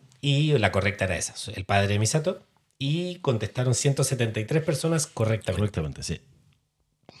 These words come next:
Speaker 1: Nuevamente superamos un récord, un récord del mundo mundial en personas que contestan. Y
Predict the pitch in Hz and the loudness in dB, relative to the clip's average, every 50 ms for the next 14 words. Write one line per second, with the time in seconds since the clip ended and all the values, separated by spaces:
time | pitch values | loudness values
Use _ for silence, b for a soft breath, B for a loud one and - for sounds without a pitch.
0 | B B B B B - 139 143 160 175 190 196 185 - 196 156 - 165 151 147 | B B B B B 2 6 8 8 10 8 8 6 4 2 2 4 4 6 6
1 | 151 165 170 175 175 175 165 170 - - - - 131 139 170 170 - 139 139 143 | 6 6 6 6 6 6 4 2 0 -6 -8 -4 0 2 2 2 4 2 2 2
2 | - - 139 131 135 139 139 139 135 135 131 123 127 123 120 127 139 143 139 127 | 0 -2 -2 0 0 2 2 2 0 0 -2 -2 0 0 2 4 4 4 4 4
3 | 127 123 120 113 127 139 170 208 233 B B B B B B B - 127 120 131 | 4 4 4 6 4 4 4 2 0 B B B B B B B 0 0 2 2
4 | 113 139 143 143 - - 131 - 143 131 - 95 95 - - 180 220 233 B B | 4 4 4 4 4 2 2 2 2 2 2 -2 -2 -2 -2 -2 -2 -2 B B
5 | B B B B B B B B B B _ - 139 147 160 175 185 202 214 208 | B B B B B B B B B B _ 2 4 4 4 4 2 0 -2 -4